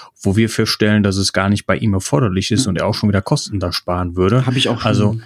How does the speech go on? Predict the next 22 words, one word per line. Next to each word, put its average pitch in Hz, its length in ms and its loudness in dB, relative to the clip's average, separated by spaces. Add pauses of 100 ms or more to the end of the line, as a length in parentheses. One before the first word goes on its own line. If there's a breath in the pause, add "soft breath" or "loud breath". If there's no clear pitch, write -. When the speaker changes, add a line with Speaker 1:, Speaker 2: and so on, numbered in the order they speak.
Speaker 2:
ganz 139 220 0
oft 135 200 -2
gehabt. - 440 -2
Ein 110 340 0
Kunde 143 240 2
Speaker 1:
Genau. 117 140 4
Speaker 2:
von 131 80 4
mir 131 100 4
hat 127 100 -2
sich - 220 -4
P 127 140 2
S 117 120 0
A 135 200 -2
geholt, 147 260 2
also 110 160 0
persönliche 117 540 0
Schutzausrüstung, 135 840 0
ähm, 113 240 2
für, 113 460 0 (120)
für 123 140 -2
dreißigtausend 117 760 2
Euro. 123 580 0